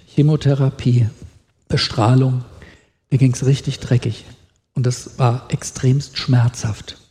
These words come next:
Und wir haben lange telefoniert neulich und da sagte sie, Dexter, ich habe in meiner Not, ich habe Gott angeschrien, ja,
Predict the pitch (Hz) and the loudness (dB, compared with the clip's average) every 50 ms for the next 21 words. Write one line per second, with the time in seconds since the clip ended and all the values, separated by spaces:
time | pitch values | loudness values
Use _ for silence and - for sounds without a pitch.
0 | _ _ _ _ _ _ _ _ _ _ _ _ _ _ _ _ _ _ _ _ | _ _ _ _ _ _ _ _ _ _ _ _ _ _ _ _ _ _ _ _
1 | _ _ _ _ _ _ _ _ _ _ _ _ _ _ _ _ _ _ _ - | _ _ _ _ _ _ _ _ _ _ _ _ _ _ _ _ _ _ _ -4
2 | 120 123 127 120 131 135 131 135 139 135 - - - - - _ - 131 139 160 | 0 2 2 4 4 4 2 0 -2 -4 -8 -16 -20 -20 -10 _ 2 2 4 4
3 | 180 175 - - 156 151 135 - - 120 120 - 143 143 170 - 160 160 165 170 | 2 0 2 2 2 2 2 0 -2 -4 0 2 2 2 2 2 2 0 2 2
4 | 175 175 - - 170 151 135 135 123 127 123 139 - - - 156 143 143 147 139 | 2 0 -2 -2 -2 0 0 2 2 2 0 0 0 -2 -4 -4 0 2 2 2
5 | 147 143 - - - - - - - _ _ _ _ _ _ _ _ _ _ _ | 2 2 -2 -6 -18 -20 -20 -20 -20 _ _ _ _ _ _ _ _ _ _ _
6 | - 135 - - - 147 143 - 123 - - 135 143 143 170 147 139 143 131 135 | -2 -2 -2 0 0 0 0 0 -6 -2 0 0 2 0 0 -2 0 0 0 2
7 | 135 135 131 131 131 131 147 170 196 190 - 139 - 135 147 143 139 123 - 131 | 2 2 2 2 2 2 2 0 0 -2 -4 -2 2 2 2 4 2 0 0 -4
8 | 127 - - - - 131 170 208 254 294 262 277 254 - - - 220 220 226 220 | -4 -4 -8 -4 0 2 2 2 2 2 2 0 0 -2 -4 -4 -2 0 2 4
9 | 185 156 135 120 113 117 113 120 127 139 160 175 | 6 6 6 4 4 2 0 0 2 2 2 0